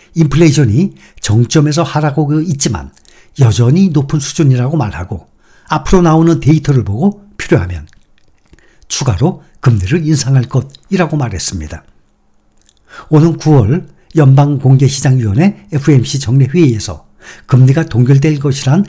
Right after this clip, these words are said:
시장의 기대를 경계하는 취지로 또 해석되기도 합니다. 연방준비제도, 미국의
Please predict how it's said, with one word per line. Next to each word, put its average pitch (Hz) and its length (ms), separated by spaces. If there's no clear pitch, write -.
시장의 135 440
기대를 127 420
경계하는 120 480
취지로 135 480
또 156 180
해석되기도 139 600
합니다. - 380
연방준비제도, 123 1000
미국의 123 500